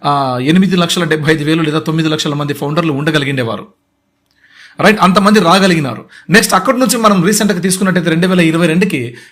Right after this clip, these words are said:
కంపెనీ మనకు ఓఈఎస్ని, ఆ, మనకి ఓ కనెక్ట్, ఓ-, ఓఈఎస్ని మనకి ఇవ్వడం జరిగింది నవంబర్లో రెండు వేల ఇరవై రెండు. రెండు వేల పదహారుకి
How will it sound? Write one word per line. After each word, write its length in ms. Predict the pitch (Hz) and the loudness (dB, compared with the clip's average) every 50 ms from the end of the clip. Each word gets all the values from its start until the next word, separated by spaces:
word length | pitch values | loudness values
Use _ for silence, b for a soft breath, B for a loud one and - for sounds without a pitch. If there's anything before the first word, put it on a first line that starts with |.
| B - | B -4
కంపెనీ 540 | 143 175 180 185 196 156 123 110 104 107 - _ _ _ _ _ _ _ _ _ _ _ _ _ - 156 | -4 -2 -2 -2 -2 -2 -4 -6 -10 -14 -18 _ _ _ _ _ _ _ _ _ _ _ _ _ -4 2
మనకు 280 | 156 180 190 180 180 | 4 4 4 4 2
ఓఈఎస్ని, 840 | 151 135 151 180 202 214 208 196 180 190 185 185 160 120 107 104 B B B _ - | 0 0 2 4 4 4 4 4 2 2 2 0 0 0 -4 -8 B B B _ -2
ఆ, 140 | 143 139 139 | -2 0 0
మనకి 280 | 135 143 160 156 160 | 0 -2 -2 -2 -2
ఓ 180 | 143 143 190 208 | 0 0 0 0
కనెక్ట్, 320 | 208 202 190 185 175 180 | 2 2 0 0 0 -2
ఓ-, 260 | - 147 135 147 143 | -6 -6 -4 -4 -2
ఓఈఎస్ని 440 | 131 151 190 214 220 208 202 208 208 | 0 2 2 4 4 2 2 2 2
మనకి 200 | 190 180 180 175 | 2 2 2 2
ఇవ్వడం 180 | 160 175 190 185 | 2 2 4 4
జరిగింది 360 | 160 165 160 156 165 160 160 | 2 2 0 0 0 0 0
నవంబర్లో 480 | 139 135 139 156 156 143 120 120 101 - - _ _ _ _ _ _ _ _ _ _ _ _ _ _ _ _ _ - | 0 0 -2 -2 -2 -2 -4 -4 -8 -14 -16 _ _ _ _ _ _ _ _ _ _ _ _ _ _ _ _ _ -2
రెండు 200 | 139 151 180 190 | 2 2 4 4
వేల 100 | 202 196 | 4 4
ఇరవై 220 | 170 156 160 160 | 2 2 2 2
రెండు. 200 | 147 147 165 156 | 0 0 0 -2
రెండు 260 | - 120 147 160 170 | -2 -2 -2 0 2
వేల 160 | 185 202 202 196 | 2 2 2 2
పదహారుకి 760 | 202 - 160 180 185 175 214 208 202 - 220 185 156 170 | 0 0 0 0 2 2 2 2 0 0 0 0 0 0